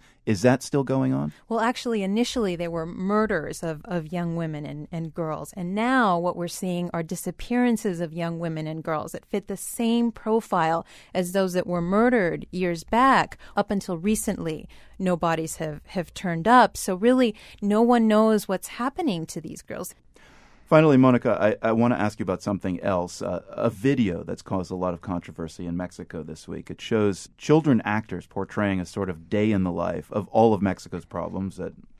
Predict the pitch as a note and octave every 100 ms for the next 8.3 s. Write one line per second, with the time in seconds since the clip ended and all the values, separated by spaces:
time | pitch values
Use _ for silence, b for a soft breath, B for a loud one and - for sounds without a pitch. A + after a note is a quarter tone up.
0 | - F#2+ F#2 F2+ - A#2 G2+ E2+ - E2+
1 | D#2 E2+ D#2+ D#2+ D#2+ D#2 D#2 - b b
2 | F#2 G#2 A2 F#2+ G2+ F#2 F2 F2+ E2+ F2+
3 | F#2+ - F2+ E2+ F2+ G2+ A2+ G#2+ F2+ D2+
4 | - b b - A#2 G#2 G#2+ G2 G2+ F2+
5 | - G2 F#2 F2+ - F2+ - E2 F2+ F2
6 | E2+ b b - A2+ - D3 D#3 B2 G2+
7 | F#2+ - F#2+ F#2 F#2+ - G#2+ F#2+ F2+ G2
8 | G2 G2 F2